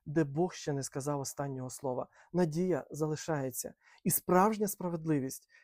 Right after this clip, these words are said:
тільки у Його руках. І на сам кінець хочу сказати наступне. Якщо ви втратили близьку людину, знайте,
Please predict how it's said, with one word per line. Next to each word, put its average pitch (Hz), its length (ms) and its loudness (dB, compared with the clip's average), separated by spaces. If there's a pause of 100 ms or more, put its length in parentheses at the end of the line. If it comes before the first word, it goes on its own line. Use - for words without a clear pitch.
(120)
тільки 170 360 0
у - 160 -6
Його 139 280 -4
руках. 147 520 -8 (1500)
І 165 60 -2
на 170 60 0
сам 160 180 -2
кінець 185 320 -2
хочу 147 240 -6
сказати 147 720 -2 (420)
наступне. - 580 -6 (2000)
Якщо 202 460 -4 (540)
ви 151 360 -2 (240)
втратили 170 520 -2
близьку 139 400 -6
людину, 147 480 -8 (340)
знайте, 143 460 -6